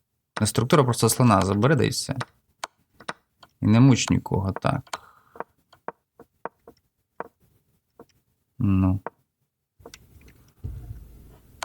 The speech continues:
Так, так, і потім тура, да? Так було сильніше. Ну да, він не може закритись, йому треба кудись іти, Ф один іти. А,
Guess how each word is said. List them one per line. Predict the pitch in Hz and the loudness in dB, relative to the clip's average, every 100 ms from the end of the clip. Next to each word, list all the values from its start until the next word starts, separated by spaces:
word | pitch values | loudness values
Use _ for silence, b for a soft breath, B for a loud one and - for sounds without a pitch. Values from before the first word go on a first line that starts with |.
| - _ _ _ - - _ _ | -18 _ _ _ -18 -18 _ _
Так, | - 147 - - | 4 4 4 -6
так, | - 143 151 - | 4 4 4 2
і | |
потім | 139 165 147 139 135 | 4 4 6 6 6
тура, | 139 120 107 101 | 6 6 6 4
да? | 101 139 196 151 B B B B B _ _ _ _ _ _ | 4 4 2 -2 B B B B B _ _ _ _ _ _
Так | - 117 | -4 0
було | 120 123 123 | 2 4 2
сильніше. | - 123 120 117 143 214 - - - - - _ _ _ _ _ _ _ _ _ _ _ _ _ _ _ _ _ _ _ - | 2 4 6 6 6 2 -4 -8 -4 -4 -4 _ _ _ _ _ _ _ _ _ _ _ _ _ _ _ _ _ _ _ -4
Ну | 120 | 2
да, | 135 101 | 4 6
він | 98 | 6
не | 110 | 6
може | 113 98 | 6 2
закритись, | 90 95 - 156 - - | 0 -2 0 0 0 -2
йому | 98 | 0
треба | 107 104 | 2 0
кудись | 101 101 101 - | 0 0 0 0
іти, | 98 - 160 190 127 | -4 0 2 4 2
Ф | - | 0
один | 113 107 110 101 | 0 4 4 2
іти. | 92 - - | -2 -8 0
А, | 120 135 131 | 2 4 4